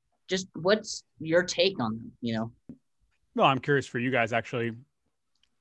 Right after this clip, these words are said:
Speaker 2: So, okay, runner on base and extra innings. I think it's probably gonna stay, which I, I agree.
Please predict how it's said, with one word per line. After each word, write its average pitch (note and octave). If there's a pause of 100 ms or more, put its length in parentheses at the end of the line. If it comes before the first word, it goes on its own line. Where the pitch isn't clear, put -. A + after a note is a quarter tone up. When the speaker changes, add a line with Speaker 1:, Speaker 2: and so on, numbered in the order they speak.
(220)
Speaker 2:
So, D#3+
okay, A#2
runner E3+
on D#3+
base D3
and B2+
extra A#2+
innings. G#2+
I D3
think G3+
it's D3+
probably A#2
gonna G2+
stay, A2
which -
I, A2 (160)
I C#3+
agree. C3+